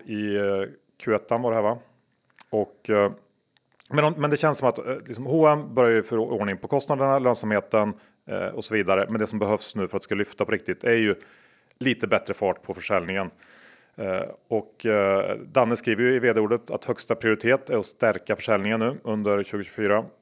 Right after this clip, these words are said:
H och M ska bygga om tvåhundrafemtio butiker. Känns ju inte som en dag för tidigt, givet hur dassiga många av H och M's butiker känns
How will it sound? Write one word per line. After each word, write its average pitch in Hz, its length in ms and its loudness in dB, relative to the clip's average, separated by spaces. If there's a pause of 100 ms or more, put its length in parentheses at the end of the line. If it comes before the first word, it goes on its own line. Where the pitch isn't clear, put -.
(160)
H - 80 -20
och 120 100 0
M 107 60 0
ska 110 140 -4
bygga 107 200 0
om 107 140 0
tvåhundrafemtio 110 560 -2
butiker. 117 480 0 (440)
Känns 110 280 -6
ju 113 40 -2
inte 104 180 -6
som 104 160 -6
en 107 240 -6
dag 123 300 2
för 123 100 -6
tidigt, 117 440 -2
givet 107 460 -6
hur 104 240 -2 (560)
dassiga 113 520 0
många 107 280 0
av 107 400 0 (320)
H 117 100 0
och 101 80 2
M's 92 120 -6
butiker 98 300 -8
känns 95 440 -6